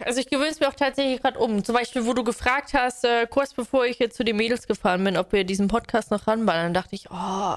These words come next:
okay, irgendwie krieg ich's vielleicht doch noch hin. Ah, nee, nicht Nein sagen.“ Aber ich hab dann bei dir, hab ich dann gesagt, „Nee,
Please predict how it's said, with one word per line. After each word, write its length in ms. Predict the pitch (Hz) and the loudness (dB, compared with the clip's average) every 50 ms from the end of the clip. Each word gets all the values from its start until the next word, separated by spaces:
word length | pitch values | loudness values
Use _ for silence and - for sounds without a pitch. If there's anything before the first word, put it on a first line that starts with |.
| - - | -6 -8
okay, 320 | - - - - - 196 | -14 -14 -16 -8 -4 0
irgendwie 280 | 214 185 202 214 233 226 | 0 0 0 -2 -4 -4
krieg 140 | - - 233 | -2 -4 -4
ich's 120 | 214 - - | -4 -4 -4
vielleicht 260 | 226 208 220 - - | -4 -4 -4 -6 -12
doch 120 | 233 - | -12 -12
noch 120 | 233 247 226 | -10 -10 -8
hin. 200 | 233 240 208 190 | -6 -6 -6 -6
Ah, 200 | - - 196 220 | -4 -4 -4 -2
nee, 180 | 220 240 233 226 | -2 -2 -2 -2
nicht 220 | 233 233 226 - | -2 -4 -4 -4
Nein 200 | 208 185 214 226 226 | -4 -4 -2 -2 -2
sagen.“ 180 | 226 220 214 | -2 -2 0
Aber 160 | 202 - 226 262 | 0 0 0 0
ich 100 | 269 262 | 0 -2
hab 160 | 285 285 - | -4 0 2
dann 140 | 285 262 226 | 0 2 2
bei 100 | 240 214 | 2 2
dir, 80 | 190 | 2
hab 60 | 190 | 0
ich 80 | - - | 0 0
dann 160 | - 175 170 | 0 0 0
gesagt, 400 | 165 165 160 156 156 143 - - | 0 0 2 0 0 0 -2 -2
„Nee, 280 | 156 160 160 156 139 | -2 0 0 0 -2